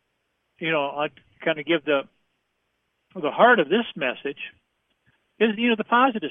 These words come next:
stuff. You know, there's a lot of, again, people talking about the problem, paradigm paralysis, but no, you know, where's the solution? Where's the paradigm shift? What's, what, where are we going? What, you know, what, after the metamorphosis, you know, what, what does this butterfly look like?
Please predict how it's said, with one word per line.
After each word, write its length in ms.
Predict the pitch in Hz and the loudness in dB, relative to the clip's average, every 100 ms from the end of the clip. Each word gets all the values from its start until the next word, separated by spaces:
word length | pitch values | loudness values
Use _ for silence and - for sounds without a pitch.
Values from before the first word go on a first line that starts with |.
| - | -10
stuff. 280 | 131 113 135 | -8 -8 -8
You 120 | 190 | -6
know, 80 | 208 | -4
there's 120 | 175 | -2
a 20 | |
lot 200 | 214 254 | 2 4
of, 80 | 202 _ _ _ _ | 2 _ _ _ _
again, 160 | 247 185 - | -6 -6 -6
people 240 | 220 - | -12 -8
talking 260 | - 214 196 | -2 0 0
about 220 | 185 170 | -2 -4
the 60 | |
problem, 580 | - - 233 247 160 160 _ _ _ _ _ | -6 -2 -2 -2 -4 -8 _ _ _ _ _
paradigm 360 | 180 196 196 175 | 2 4 4 2
paralysis, 560 | 175 190 220 160 - - | 2 4 4 2 -4 -6
but 120 | 175 | -2
no, 220 | 180 196 - _ | 2 2 0 _
you 120 | 175 | -10
know, 140 | 160 135 _ _ _ - | -10 -10 _ _ _ 4
where's 240 | 233 254 | 6 6
the 120 | 262 - | 0 0
solution? 600 | 208 214 214 160 - 165 | 4 4 4 -2 -10 0
Where's 240 | 185 240 | 4 4
the 80 | 226 | 2
paradigm 460 | - 214 220 190 180 - | -2 2 4 2 0 0
shift? 200 | 180 - _ - - - - - _ - | 0 -2 _ -20 -20 -20 -20 -20 _ 4
What's, 200 | 247 - 208 | 4 4 4
what, 220 | 220 220 - - _ - | 6 6 0 -20 _ 0
where 180 | 196 247 | 6 6
are 40 | |
we 100 | 233 | 6
going? 380 | 185 226 240 139 | 4 4 6 2
What, 400 | - - 180 185 - | -4 -18 -8 -8 -4
you 100 | 190 | -6
know, 120 | 160 _ _ _ | -6 _ _ _
what, 220 | 175 170 | -12 -6
after 220 | 170 196 196 | 0 0 0
the 100 | 180 | 0
metamorphosis, 840 | 185 196 190 214 240 - - 151 - - | 2 2 4 6 4 2 -6 -6 -6 -8
you 100 | 156 | -6
know, 100 | 143 | -2
what, 220 | 170 185 | 0 0
what 140 | 185 | 2
does 100 | 202 185 | 0 -2
this 100 | 190 _ | -8 _
butterfly 580 | 180 202 185 - 160 156 | 4 6 4 4 4 4
look 300 | 156 247 - | 4 0 2
like? 260 | 139 123 | -2 -2